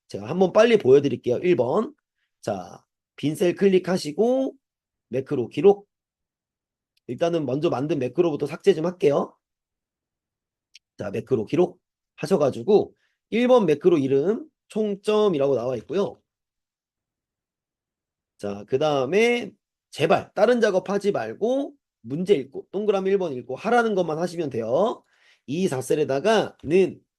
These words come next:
소양 인증 더하기 직무 인증 엔터 치시면 되고요. 자, 문제에서 하라는 거 그대로 하시면 됩니다. 쭉 채우기 핸들로 채워줬고요.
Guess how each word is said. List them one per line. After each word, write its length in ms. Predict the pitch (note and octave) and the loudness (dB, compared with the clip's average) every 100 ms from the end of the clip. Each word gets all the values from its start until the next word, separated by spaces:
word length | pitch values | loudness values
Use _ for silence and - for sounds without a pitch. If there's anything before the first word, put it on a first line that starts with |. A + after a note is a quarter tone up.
| _ _ _ _ | _ _ _ _
소양 300 | _ F#3+ F#3+ | _ -2 -2
인증 580 | D#3+ C#3 D#3+ A3+ A#3 C4+ - | -4 -4 0 0 0 -8 -8
더하기 420 | C3 B2+ G#2+ F#2 _ _ _ _ _ _ | -4 -4 -6 -10 _ _ _ _ _ _
직무 340 | - A2+ C3 D3+ | -14 -8 -4 -4
인증 340 | A2 F#2+ G2 _ _ _ | -6 -10 -18 _ _ _
엔터 420 | C3+ C3 - F2 _ | -10 -10 -10 -18 _
치시면 360 | - D3+ E3+ D#3 | -16 -10 -8 -6
되고요. 540 | G#2+ B2 G#3 E3 - _ _ _ _ | -8 -4 0 0 -2 _ _ _ _
자, 340 | - F#2 F#2 G2 | -16 -16 -14 -14
문제에서 380 | G#2+ A#2+ B2 A#2 | -10 -6 -6 -4
하라는 300 | D#3+ F3+ E3 | 0 0 2
거 480 | C#3 C3 D#3 G#3+ - | 4 6 4 2 -2
그대로 280 | A#2+ B2 | -2 -2
하시면 260 | B2+ D3+ D3+ | -2 -4 -6
됩니다. 680 | A2+ C3 B2+ G#2 B2+ E3 - | -4 -4 -4 -2 -4 -4 -8
쭉 500 | - G3+ G3+ G3+ G3 | -2 4 6 6 4
채우기 300 | G3+ G#3 G3 | 2 4 4
핸들로 360 | F#3+ F3 E3+ E3 | 4 0 -4 -4
채워줬고요. 880 | - G#3 F#3+ B2+ C#3+ D3+ D3+ D3 | -2 0 0 -2 -4 0 2 0